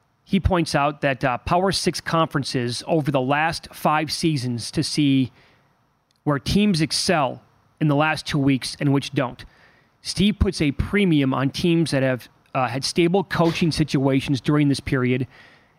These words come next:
and adds the, quote, "revenge factor" into the mix. He points out that Power Conference teams looking to avenge a-, an earlier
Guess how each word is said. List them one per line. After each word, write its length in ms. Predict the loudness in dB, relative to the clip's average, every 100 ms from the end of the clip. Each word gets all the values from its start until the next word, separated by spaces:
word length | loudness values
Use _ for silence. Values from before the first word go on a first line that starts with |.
| _
and 120 | -2 2
adds 340 | 2 2 0
the, 220 | 2 2
quote, 440 | 0 0 0 0 -4
"revenge 400 | -2 0 2 0
factor" 520 | 0 -2 -2 -4 -4 -6 -2
into 160 | 0
the 80 | 0
mix. 480 | 0 -2 -6 -8 -10 -16 _ _ _ _ _ _ _
He 140 | -2
points 340 | 0 0 2 2
out 220 | 0 0
that 200 | -4 -2
Power 300 | 0 2 0
Conference 540 | 0 0 0 0 -4
teams 520 | -2 0 4 2 0
looking 520 | -2 -2 0 0 0 0
to 240 | 0 0
avenge 600 | 0 0 0 0 -2 -4 -8
a-, 240 | -6 -4
an 140 | 0
earlier 520 | 2 4 4 4 2